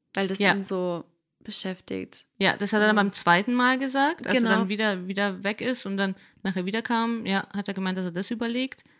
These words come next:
Speaker 2: Was mir auch nicht gefallen hat, war vom, vom Jörg Dahlmann, er hat dann im Interview gesagt,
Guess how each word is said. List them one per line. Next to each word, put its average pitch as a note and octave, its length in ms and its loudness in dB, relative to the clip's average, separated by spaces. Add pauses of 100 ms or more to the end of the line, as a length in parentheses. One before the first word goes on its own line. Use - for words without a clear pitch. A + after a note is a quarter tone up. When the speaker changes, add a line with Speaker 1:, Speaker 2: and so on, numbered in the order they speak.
(400)
Speaker 2:
Was G3+ 140 -2
mir - 160 2
auch G#3+ 80 2
nicht B3+ 120 2
gefallen A3 360 2
hat, A3 160 0
war G3 260 0
vom, F#3+ 400 -4
vom F#3+ 320 -4
Jörg F3+ 240 -4
Dahlmann, A3+ 540 2
er G3+ 120 0
hat G3+ 120 -2
dann G3+ 80 0
im F#3 120 0
Interview G3+ 460 -2
gesagt, F3+ 520 -6